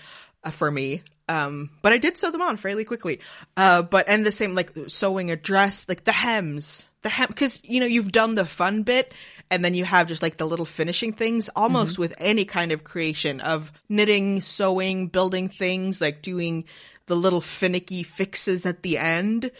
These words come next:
Speaker 1: Because I'm like, even though I know it'll be so satisfying when it's done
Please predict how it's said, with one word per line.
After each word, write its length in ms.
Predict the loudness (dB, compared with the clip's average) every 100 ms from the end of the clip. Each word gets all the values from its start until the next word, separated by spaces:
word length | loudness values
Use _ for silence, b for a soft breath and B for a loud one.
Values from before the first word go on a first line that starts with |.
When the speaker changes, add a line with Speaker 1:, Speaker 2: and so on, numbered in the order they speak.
| B B B
Speaker 1:
Because 300 | -8 0 2
I'm 120 | 2 2
like, 320 | 0 -2 -8 _ _ _ _ _
even 220 | 0 4
though 120 | 6
I 80 | 6
know 260 | 6 6 6
it'll 160 | 4
be 140 | -2 -6
so 760 | -6 -2 4 6 6 2 -2 -10 _
satisfying 540 | -2 0 0 -2 -4
when 100 | -4
it's 140 | -6 0
done 400 | 2 2 0